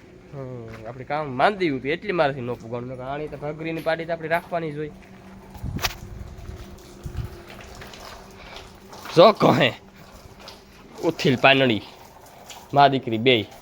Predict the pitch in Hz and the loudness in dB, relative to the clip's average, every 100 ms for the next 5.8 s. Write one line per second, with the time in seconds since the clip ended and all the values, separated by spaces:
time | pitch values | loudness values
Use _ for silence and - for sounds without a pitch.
0 | - - - _ - - - - - - | -20 -20 -20 _ -20 -20 -20 -20 -20 -20
1 | - - - - - - - - - - | -20 -20 -20 -20 -20 -20 -20 -20 -20 -20
2 | - - - - - - 156 - 160 220 | -20 -20 -20 -20 -20 0 2 4 4 6
3 | 202 - - - - - 135 139 135 131 | 6 4 -6 -2 0 0 0 4 6 4
4 | 135 131 123 - - - - - - - | 2 0 -6 -16 -20 -20 -20 -20 -20 -20
5 | - 113 120 123 113 165 196 120 | -14 -10 -2 -2 4 4 6 6